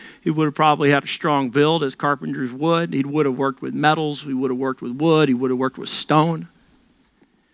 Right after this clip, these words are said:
And he, and he probably wasn't expecting this, that he's gonna be the father of God. And here's his life. He's going along, and he begins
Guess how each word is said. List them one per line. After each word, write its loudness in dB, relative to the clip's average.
And 2
he, 0
and 2
he 2
probably 0
wasn't 0
expecting -2
this, -16
that 4
he's 0
gonna 0
be -2
the 0
father 2
of -4
God. -4
And 4
here's 2
his 0
life. 2
He's -6
going 2
along, 2
and 2
he 4
begins 0